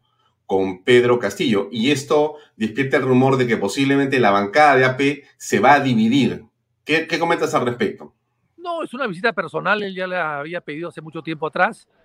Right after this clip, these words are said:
Speaker 2: y por lo tanto me parece que es una visita personal que no compromete en absoluto al partido ni a la bancada, ¿no?
Speaker 1: O sea que estamos, eh, digamos, con una certeza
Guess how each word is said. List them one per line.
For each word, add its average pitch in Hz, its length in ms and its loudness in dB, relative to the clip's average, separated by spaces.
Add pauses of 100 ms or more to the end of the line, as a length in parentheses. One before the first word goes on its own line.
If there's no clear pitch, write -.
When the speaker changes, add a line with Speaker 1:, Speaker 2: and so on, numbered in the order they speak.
(500)
Speaker 2:
y 139 160 -10
por 135 140 -6
lo 127 80 -4
tanto 175 300 -6
me 151 120 -6
parece 143 180 -6
que 156 60 -14
es 139 60 -14
una 156 120 -6
visita 165 220 -4
personal 170 400 -4
que 180 80 -6
no 175 120 -4
compromete 175 680 -4 (220)
en 147 140 -8
absoluto 170 420 -4
al 170 80 -4
partido 208 640 -2 (340)
ni 160 180 -8
a 175 60 -2
la 151 120 0
bancada, 120 440 -6
¿no? 220 180 -10 (1160)
Speaker 1:
O 101 80 -4
sea 131 200 0
que 123 280 -2
estamos, 139 680 2 (220)
eh, - 80 -2
digamos, 113 500 2
con 107 300 2
una 127 240 4
certeza 120 640 0